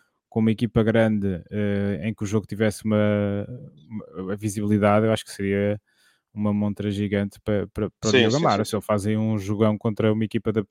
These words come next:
Speaker 1: da primeira divisão, nomeadamente um, um dos três, eh, estarolas, eh, eu acho que ele, ah, certamente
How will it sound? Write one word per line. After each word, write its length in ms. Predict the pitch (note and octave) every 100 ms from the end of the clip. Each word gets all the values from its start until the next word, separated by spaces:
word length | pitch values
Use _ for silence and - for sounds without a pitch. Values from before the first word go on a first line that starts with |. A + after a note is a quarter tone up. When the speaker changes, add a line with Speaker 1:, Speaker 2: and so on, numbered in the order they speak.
| F#2
Speaker 1:
da 100 | G2+
primeira 300 | G2 G#2 G#2
divisão, 480 | G2+ G#2+ A2 G#2 F2+ G#2
nomeadamente 720 | A2 A2 G#2+ G#2+ G#2+ G2 -
um, 160 | G2+ -
um 100 | G2+
dos 160 | G#2 G2+
três, 560 | - G#2 G2+ F2+ - - _ - _ _ _ -
eh, 220 | F#2+ F#2
estarolas, 880 | F#2 - G#2+ G#2 G#2 A2 G#2 - -
eh, 260 | - G2+ D#2
eu 140 | D#2 F2+
acho 180 | D#2+ -
que 80 |
ele, 280 | F2+ F2 E2+ E2+ _ _ _ _ _ _ _ -
ah, 380 | G#2 F2+ F2+ F2 E2+ D2
certamente 840 | - A2 G2 - G2+ G2 F#2+ -